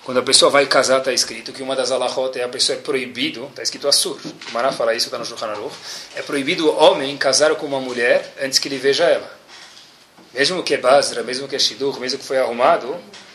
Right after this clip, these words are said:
ele precisa conhecer ela. Daí aparece a famosa questão, não pra agora, como que Avram Avinu casou com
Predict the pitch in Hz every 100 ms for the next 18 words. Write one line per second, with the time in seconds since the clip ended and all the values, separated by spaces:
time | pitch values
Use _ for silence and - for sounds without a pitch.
0 | - - 147 147 143 143 156 170 165 196
1 | 294 226 127 98 - - - - - -
2 | - - - - 113 139 143 147 151 147
3 | 139 151 165 160 151 - 202 160 170 123
4 | 127 127 107 104 110 214 - - - -
5 | 156 170 165 156 165 175 175 240 196 175
6 | 165 156 190 190 202 180 113